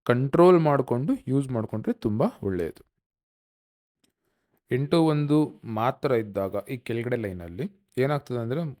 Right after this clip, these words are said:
ಮೊದಲನೇದಾಗಿ ಏನು ಒಂದು ನಡೀತಾ ಇರೋದನ್ನ ಪ್ರಾಕ್ಟಿಕಲ್ ಆಗಿ ತಗೋತೀರಾ. ಅಂದ್ರೆ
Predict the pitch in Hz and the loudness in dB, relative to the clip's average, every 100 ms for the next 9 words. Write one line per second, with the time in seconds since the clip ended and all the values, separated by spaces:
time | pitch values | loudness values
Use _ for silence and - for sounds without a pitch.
0 | - 110 135 147 143 123 104 101 131 147 | -10 -4 -2 -2 -4 -4 -4 -6 -8 -8
1 | - _ 120 135 170 180 156 143 135 107 | -10 _ -6 -2 0 0 0 0 0 0
2 | 123 127 117 117 135 165 - 131 - 175 | -2 0 -2 -2 -4 -6 -4 -4 -6 -4
3 | 170 139 - 101 85 92 87 - - 110 | 0 0 0 -4 -4 -6 -6 -12 -12 -6
4 | 143 180 | -4 -6